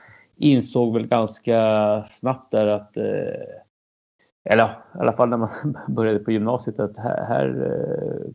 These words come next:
kommer det inte bli nå-, någon karriär. <laughs> Att man inte var tillräckligt bra. Eh, men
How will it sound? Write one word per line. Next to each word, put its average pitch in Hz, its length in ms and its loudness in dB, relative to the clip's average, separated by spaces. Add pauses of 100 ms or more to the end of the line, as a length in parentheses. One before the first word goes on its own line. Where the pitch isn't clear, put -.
kommer 131 220 -2
det 117 40 2
inte 110 140 -2
bli 107 140 2
nå-, 104 600 -4 (180)
någon 123 260 -6
karriär. 110 420 2 (240)
<laughs> 117 220 -4
Att 123 180 2
man 139 100 0
inte - 180 -2
var 117 60 0
tillräckligt - 380 0
bra. 107 320 2 (540)
Eh, 113 680 4
men 131 400 -2